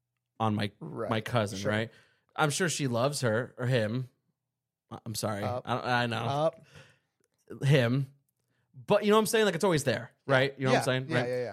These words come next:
Speaker 1: Right. So it's like, it's fu-, like, it makes me, it, it's, I say funny, but it almost, it almost makes you kinda feel good to just
Speaker 2: Uh-huh.
Speaker 1: think, like, how inclusive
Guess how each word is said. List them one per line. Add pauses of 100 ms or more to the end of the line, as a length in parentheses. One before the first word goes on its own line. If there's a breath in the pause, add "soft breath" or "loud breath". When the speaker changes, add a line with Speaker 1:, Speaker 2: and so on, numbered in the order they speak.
Speaker 1:
Right. (260 soft breath)
So
it's
like,
it's
fu-,
like,
it
makes
me,
it,
it's,
I
say
funny,
but
it
almost,
it
almost
makes
you
kinda
feel
good
to
just
Speaker 2:
Uh-huh.
Speaker 1:
think,
like,
how
inclusive